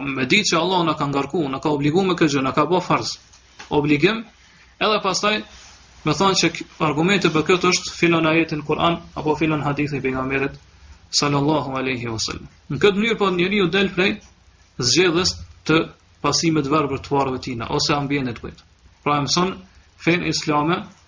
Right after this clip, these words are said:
me, apo mëson kush është Zoti, Zoti i tij, kush është fe, feja tina dhe cili është pejgamberi i tij me argumente. E mëson me argumente.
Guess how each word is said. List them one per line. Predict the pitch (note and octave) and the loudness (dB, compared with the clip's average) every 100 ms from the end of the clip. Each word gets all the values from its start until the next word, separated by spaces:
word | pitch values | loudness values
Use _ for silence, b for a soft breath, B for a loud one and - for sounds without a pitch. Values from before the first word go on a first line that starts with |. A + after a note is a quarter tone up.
| B B B B B | B B B B B
me, | - D#3+ - D3+ | 0 0 0 -2
apo | D#3 D3+ | 0 0
mëson | D3 F#3 F3 | 2 0 2
kush | E3 E3+ | 2 4
është | |
Zoti, | D3 D#3 D3 C#3 - - - | 4 0 0 -2 -4 -8 -2
Zoti | C#3 D#3+ D3+ D3 | 2 4 4 0
i | |
tij, | C#3 B2+ | 0 2
kush | E3 D#3+ | 4 4
është | - - | 0 -2
fe, | E3 E3 D#3+ - - | 0 2 -2 -6 -2
feja | E3 D#3 D#3 | 0 0 0
tina | D#3 C#3 | -2 0
dhe | C#3 C#3+ | -2 -2
cili | - F3 F3 | 2 2 2
është | - | 2
pejgamberi | E3 E3+ E3+ E3 | 4 6 6 4
i | G3 | 4
tij | F#3+ | 4
me | E3+ G#3+ - _ _ _ _ _ | 4 2 -2 _ _ _ _ _
argumente. | C#3+ A#2+ C3+ C3 G#2+ - - _ _ _ | -8 -4 -4 -4 -6 -12 -20 _ _ _
E | D3 | -8
mëson | B2+ D#3 D3+ | -2 0 0
me | C3 | 0
argumente. | A2+ A#2 - - | -2 -2 -4 -6